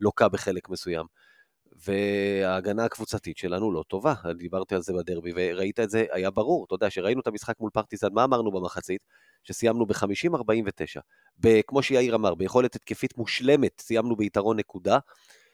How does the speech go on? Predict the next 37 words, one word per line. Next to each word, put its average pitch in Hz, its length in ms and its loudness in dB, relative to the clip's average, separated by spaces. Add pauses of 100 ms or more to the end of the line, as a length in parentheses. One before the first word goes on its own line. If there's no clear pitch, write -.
(260)
כי 98 120 0
הצד 123 220 4
השני 123 320 0
לא 117 100 6
עשה 104 160 0
את 98 120 0
העבודה 90 340 0
שלו, 82 200 -4
הקבוצה 101 360 -4
קלעה 113 420 2
באחוזים 104 500 0
שלו, 87 300 -4
ראינו 110 260 0
מהם 104 200 0
השנה, 98 300 -4
דארן 101 320 0
אידיארד 104 400 0
ארבע 101 220 2
מארבע 110 400 0
מחצית 107 400 -4
ראשונה, 101 300 -4 (880)
וסוף 117 280 4
סוף - 260 4
ראינו 123 220 4
תרגילים 107 560 0
שמפנים 107 500 0
אותו 120 200 2
לאן 107 200 4
שהוא 139 180 -6
צריך, 151 460 0
אתה - 80 0
יודע, 113 140 2
זה 113 120 2
מה 131 80 0
שהוא 139 140 -8
צריך 156 360 0
לקבל. 92 400 0